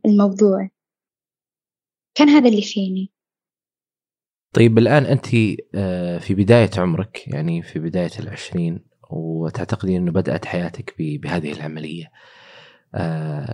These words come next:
Speaker 2: قبل ما نروح لل-، للي صار بعدها والعمليات الثانية،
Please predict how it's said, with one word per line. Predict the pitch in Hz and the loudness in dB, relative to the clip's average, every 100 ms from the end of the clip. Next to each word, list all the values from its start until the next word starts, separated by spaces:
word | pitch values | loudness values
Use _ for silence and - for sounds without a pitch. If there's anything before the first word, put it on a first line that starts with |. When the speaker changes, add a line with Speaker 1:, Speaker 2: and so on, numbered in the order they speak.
| 101 | 2
Speaker 2:
قبل | 107 113 | 4 6
ما | 98 95 | 6 4
نروح | 92 98 - 92 | 2 2 0 -6
لل-، | 78 76 - | -4 -4 -4
للي | 80 80 | -4 -2
صار | 101 82 | -2 -2
بعدها | 76 78 76 76 | -2 -6 -6 -8
والعمليات | 76 73 82 82 - | -6 -6 -4 -6 -8
الثانية، | - 85 80 76 80 | -10 -6 -6 -6 -10